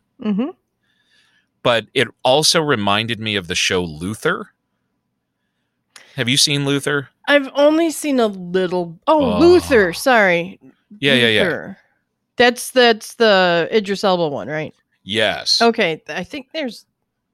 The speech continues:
Speaker 1: is there another Luther that's, like, with the devil?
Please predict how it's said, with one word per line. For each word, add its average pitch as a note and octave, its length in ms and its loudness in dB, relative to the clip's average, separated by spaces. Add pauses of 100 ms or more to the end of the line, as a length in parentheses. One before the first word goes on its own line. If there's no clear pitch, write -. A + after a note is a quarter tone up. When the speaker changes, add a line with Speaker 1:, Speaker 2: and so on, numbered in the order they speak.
(540)
Speaker 1:
is A3 140 -16
there D#4 160 -4
another D#4 560 -4 (100)
Luther C#4+ 540 -4
that's, B3+ 580 -4 (1300)
like, G#3 200 -6
with G#3 120 -6
the F#3 80 -4
devil? F3+ 680 -6